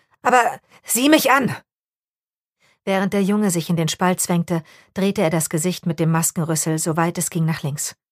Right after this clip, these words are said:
Erst jetzt bemerkte er, dass hinter dem Mann ein hohes Fenster geborsten war. Draußen im Freien brannten drei Baumkronen,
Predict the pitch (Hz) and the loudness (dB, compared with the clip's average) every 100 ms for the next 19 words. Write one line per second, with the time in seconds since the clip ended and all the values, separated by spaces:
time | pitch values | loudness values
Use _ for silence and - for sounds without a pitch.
0 | _ _ _ _ _ _ _ 196 196 - | _ _ _ _ _ _ _ -2 -2 -2
1 | 208 202 - 170 175 170 190 165 170 - | -4 -4 -2 0 2 0 -2 0 -2 -6
2 | - _ 190 175 214 214 180 165 156 170 | -20 _ -4 -2 -2 -2 0 0 0 0
3 | 180 170 147 196 196 - 196 - 117 - | 0 -2 -2 -4 -4 -2 -4 -2 -6 -6
4 | 127 - 147 147 127 _ _ _ _ _ | -6 -4 -4 -4 -8 _ _ _ _ _
5 | _ _ _ _ _ - 180 180 185 151 | _ _ _ _ _ -2 2 2 0 -2
6 | 147 170 165 165 160 165 170 - 160 156 | -2 0 2 2 0 0 -2 0 -2 0
7 | 180 180 170 175 - 147 131 127 | 0 2 0 0 -4 -8 -8 -10